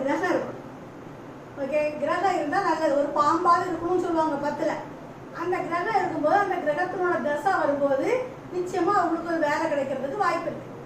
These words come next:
அதனாலதான் பத்துல ஒரு கிரகம் இருக்கணும் அப்படின்னு சொல்றோம். அது போல பத்தாம் பாவம் பார்த்தாச்சு. கிரகத்தை பார்க்கணும்.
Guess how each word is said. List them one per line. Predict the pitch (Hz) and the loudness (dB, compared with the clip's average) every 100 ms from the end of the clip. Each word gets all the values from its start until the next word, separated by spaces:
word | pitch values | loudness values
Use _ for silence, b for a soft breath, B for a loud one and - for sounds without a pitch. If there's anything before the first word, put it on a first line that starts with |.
| - | -10
அதனாலதான் | 277 285 320 392 - | -6 -6 -2 0 0
பத்துல | 285 311 311 - - - - - 302 | -4 -4 -2 0 -2 -6 -14 -2 0
ஒரு | 302 - | 2 0
கிரகம் | 311 302 339 330 | -2 -2 0 -2
இருக்கணும் | 285 254 262 311 320 | -2 -2 0 0 0
அப்படின்னு | 247 269 - | 0 -4 -2
சொல்றோம். | 294 - - - - - - - - - - - | -2 -4 -10 -16 -16 -14 -16 -16 -16 -14 -14 -8
அது | 415 392 | -6 -2
போல | 330 - | 0 2
பத்தாம் | 330 - 381 330 | 2 2 2 4
பாவம் | 320 330 | 4 2
பார்த்தாச்சு. | 269 - - 247 | -2 -6 -8 -2
கிரகத்தை | 339 403 480 427 - | 2 4 4 2 2
பார்க்கணும். | - - - | 0 -4 -10